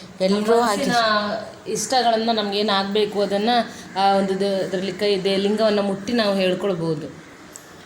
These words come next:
Speaker 1: ನೋಡಿ, ಇದು ಮೇಲೆ ಯಾವ ಥರ ಇದೆ ನೋಡಿ, ಫುಲ್ ಬ್ಲ್ಯಾಕ್. ಅಲ್ಲಿ ದೇವ್-, ದೇವಸ್ಥಾನದ ಎದುರು ಮಾತ್ರ ಸ್ವಲ್ಪ ಲೈಟ್ ಇದೆ ನೋಡಿ. ಅಜ್ಜಿ ಕೂಡ ಅದ್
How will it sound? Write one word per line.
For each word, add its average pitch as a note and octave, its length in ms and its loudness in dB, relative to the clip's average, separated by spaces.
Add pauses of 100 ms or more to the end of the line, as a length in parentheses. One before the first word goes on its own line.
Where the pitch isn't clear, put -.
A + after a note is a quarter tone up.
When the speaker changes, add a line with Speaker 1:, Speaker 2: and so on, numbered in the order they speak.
(440)
Speaker 1:
ನೋಡಿ, F#3 240 2
ಇದು G#3 180 2
ಮೇಲೆ G3+ 420 2
ಯಾವ G3 180 2
ಥರ A#3 180 0
ಇದೆ G3+ 220 2
ನೋಡಿ, F#3 260 0
ಫುಲ್ G3+ 540 0
ಬ್ಲ್ಯಾಕ್. F#3 400 0 (420)
ಅಲ್ಲಿ G3+ 200 -2
ದೇವ್-, G#3 400 2
ದೇವಸ್ಥಾನದ B3+ 500 2
ಎದುರು A#3+ 260 2
ಮಾತ್ರ C#4+ 480 4
ಸ್ವಲ್ಪ C#4 500 4 (120)
ಲೈಟ್ B3+ 360 2
ಇದೆ G3+ 380 2 (680)
ನೋಡಿ. G3 240 2
ಅಜ್ಜಿ F#3 380 0
ಕೂಡ A3 260 4 (220)
ಅದ್ A#3+ 140 2